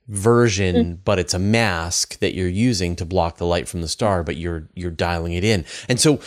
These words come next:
Speaker 1: w-, would you need to f-, like, I'm s-, assuming you're gonna use, like, a laser, like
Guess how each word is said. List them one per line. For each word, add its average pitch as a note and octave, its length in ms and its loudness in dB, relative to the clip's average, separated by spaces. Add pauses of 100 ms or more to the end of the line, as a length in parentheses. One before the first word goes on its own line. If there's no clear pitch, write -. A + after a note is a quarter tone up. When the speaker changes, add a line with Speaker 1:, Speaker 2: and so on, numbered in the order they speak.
(160)
Speaker 1:
w-, D#3+ 180 -6 (140)
would D#3 340 4
you G#3+ 160 4
need D#3+ 440 4
to D3+ 100 -2
f-, - 280 -6
like, A#2 360 -4 (380)
I'm A#2 100 0
s-, G#2+ 160 -4 (100)
assuming C#3+ 400 4
you're A2+ 120 4
gonna A2 160 4
use, A2 200 4
like, F#2+ 140 -2
a G2 40 0
laser, G#2+ 440 2
like F#2+ 640 0